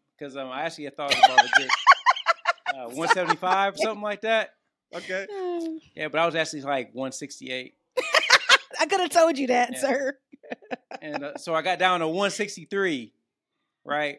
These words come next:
Speaker 1: So
Speaker 2: In, in a week. That's scary.
Speaker 1: Yeah. So, you know, so, so Big Daddy wasn't overweight. I just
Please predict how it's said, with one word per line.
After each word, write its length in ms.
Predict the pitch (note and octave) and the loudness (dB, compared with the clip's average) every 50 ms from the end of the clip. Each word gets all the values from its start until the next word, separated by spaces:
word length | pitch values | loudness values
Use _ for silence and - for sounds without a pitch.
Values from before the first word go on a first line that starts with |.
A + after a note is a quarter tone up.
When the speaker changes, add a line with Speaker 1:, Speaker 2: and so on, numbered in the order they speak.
| - - | -14 -16
Speaker 1:
So 440 | - - D#3+ D3+ D3 C#3 C3+ C3+ - | -8 -4 0 0 0 0 -2 -4 -4
Speaker 2:
In, 60 | - | -4
in 60 | A3 A3+ | -2 -2
a 40 | A3 | 0
week. 360 | G#3 C4 E4+ F4+ D4+ - - - | 0 2 2 0 0 -2 -6 -6
That's 500 | F#3 A3+ A3+ B3 D#4 - - - - - _ - _ _ _ _ _ - | 0 2 4 4 2 2 -2 -10 -14 -16 _ -20 _ _ _ _ _ -18
scary. 500 | - - - - D4+ - - A3+ G3 F3 | -16 -12 -6 -4 -2 -2 -2 -2 -2 -4
Speaker 1:
Yeah. 220 | D3+ C#3+ B2+ A2+ A2+ - _ _ | -6 -8 -8 -12 -14 -20 _ _
So, 320 | - - A3 G#3+ G#3 G3+ G#3+ | -8 -2 -2 0 0 0 0
you 60 | G#3+ | 0
know, 160 | A3 G#3+ G3+ | -2 -2 -2
so, 280 | - A3+ G#3+ G3 - - _ | -2 -2 -4 -4 -6 -10 _
so 160 | - - G3+ | -8 -8 -8
Big 320 | F#3 D#3+ F3 C#4+ D4+ - G#3 | -6 -4 -4 -6 -6 -4 -2
Daddy 320 | B3 B3+ C4 A#3+ A3+ A3+ | 0 0 0 0 -2 -4
wasn't 360 | G3+ G#3+ A#3 A#3 G#3+ G3 F#3 - - - | 0 4 4 4 4 2 -4 -10 0 4
overweight. 640 | C4+ C#4+ C#4+ A3+ G#3+ F#3+ E3 E3+ E3 D#3+ D#3 D3 D3 | 4 4 4 4 0 0 2 4 4 4 2 2 0
I 120 | G3+ A3 | -2 -2
just 120 | F#3 D#3+ | -2 -4